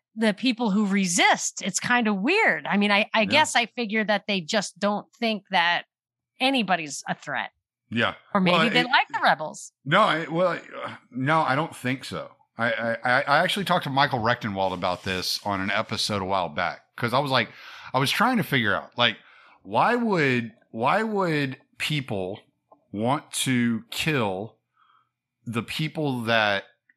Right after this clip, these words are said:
Speaker 2: are most obedient and, and leave those that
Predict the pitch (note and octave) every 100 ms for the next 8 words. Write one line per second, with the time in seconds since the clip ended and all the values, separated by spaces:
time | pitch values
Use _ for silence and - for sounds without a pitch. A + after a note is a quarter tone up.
0 | _ - A#2 A2 G#2+ - F2+ E2 F2 D#2
1 | C#2 - _ _ _ _ _ _ _ _
2 | _ _ - A#2 G#2+ G#2 - A#2 G2+ G#2
3 | A#2+ B2+ C#3+ B2 G#2 A2+ G#2 G2 F#2+ F2
4 | - - _ _ _ - G2 A2+ G#2+ F#2+
5 | F#2